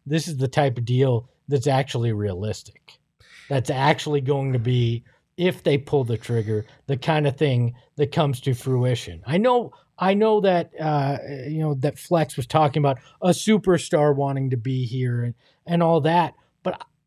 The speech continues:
I don't know that you're gonna get there in a sign and trade with DeAndre Ayton. I just don't, uh, you know, K D gets brought up a lot.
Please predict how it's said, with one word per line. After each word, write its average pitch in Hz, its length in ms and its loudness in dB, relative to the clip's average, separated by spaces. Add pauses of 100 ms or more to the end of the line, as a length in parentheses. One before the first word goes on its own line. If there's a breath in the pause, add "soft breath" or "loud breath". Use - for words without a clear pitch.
(260)
I 190 160 0
don't 226 340 0
know 226 280 2
that 185 160 -2
you're 180 140 2
gonna 170 200 0
get 143 440 -2
there 180 180 2
in 151 80 0
a 143 60 0
sign 170 320 -2
and 156 120 -2
trade 151 420 2 (260 soft breath)
with 156 180 0
DeAndre 151 540 0 (160)
Ayton. 104 180 -10
I 104 140 -4
just 156 180 -4
don't, 196 240 0 (320 loud breath)
uh, 196 40 0
you 196 220 0
know, 160 120 0 (100)
K 214 240 2
D 180 200 4
gets 139 440 -4
brought 123 300 -2
up 117 100 -2
a 131 60 -4
lot. 98 320 -6